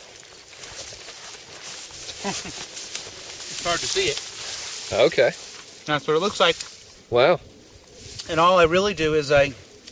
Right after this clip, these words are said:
Speaker 1: looks like that one wasn't working. Um, you know, it's a very simple system. I, I drill a hole in the P V C that's slightly smaller than the outside diameter of this tube.
Speaker 2: Okay.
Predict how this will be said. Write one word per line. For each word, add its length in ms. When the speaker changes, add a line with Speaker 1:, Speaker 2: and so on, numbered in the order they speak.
Speaker 1:
looks 140
like 100
that 140
one 120
wasn't 240
working. 200
Um, 220
you 1400
know, 60
it's 100
a 60
very 460
simple 300
system. 360
I, 140
I 60
drill 280
a 40
hole 240
in 60
the 60
P 160
V 100
C 320
that's 200
slightly 380
smaller 480
than 120
the 100
outside 320
diameter 420
of 60
this 200
tube. 420
Speaker 2:
Okay. 380